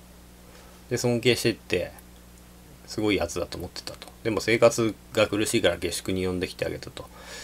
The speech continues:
でも下宿に呼んできたことで、今度は三角関係にはめ込んでしまって、彼の意志の力を養って強い人間になるっていう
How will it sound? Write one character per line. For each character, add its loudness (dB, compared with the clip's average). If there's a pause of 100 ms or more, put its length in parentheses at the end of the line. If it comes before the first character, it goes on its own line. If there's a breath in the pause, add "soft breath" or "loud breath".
(320 loud breath)
で 2
も 4
下 4
宿 4
に 8
呼 6
ん 4
で 6
き -2
た 6
こ 4
と 2
で、 6
今 4
度 6
は 6 (3000)
三 0
角 6
関 2
係 4
に -2 (1900)
は 0
め 4
込 2
ん 4
で 0
し -4
ま -4
っ -10
て、 0
彼 6
の 0 (760)
意 -2
志 2
の 4
力 6
を 6
養 4
っ 0 (220)
て -6
強 2
い 4
人 0
間 2
に 0
な 2
る -2
っ -12
て -6
い -2
う -12